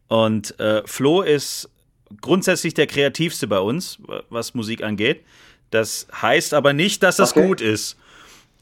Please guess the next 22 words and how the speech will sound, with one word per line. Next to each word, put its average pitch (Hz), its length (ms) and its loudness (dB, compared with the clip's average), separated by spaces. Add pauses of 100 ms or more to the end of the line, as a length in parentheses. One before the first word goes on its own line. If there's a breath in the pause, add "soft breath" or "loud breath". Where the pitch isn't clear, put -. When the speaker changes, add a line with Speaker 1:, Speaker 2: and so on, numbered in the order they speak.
(120)
Speaker 1:
Ähm, 113 520 2 (100)
das, - 280 -2
das, 123 220 0
das 127 200 2
kann 147 280 -2
auch, 139 400 2 (120)
äh, 131 360 2 (120)
wirklich 139 380 2
Speaker 2:
<laughs> - 80 -8
Speaker 1:
zwischendurch 147 500 2
ein 127 120 0
Griff 135 180 0
ins 131 160 -2
Klo 135 240 2
sein. 104 260 0 (300 loud breath)
Wa-, 143 180 2
wa-, 151 160 2
was 165 160 2
ist - 140 0
denn 190 100 4
die 151 100 0
schottische, 165 760 2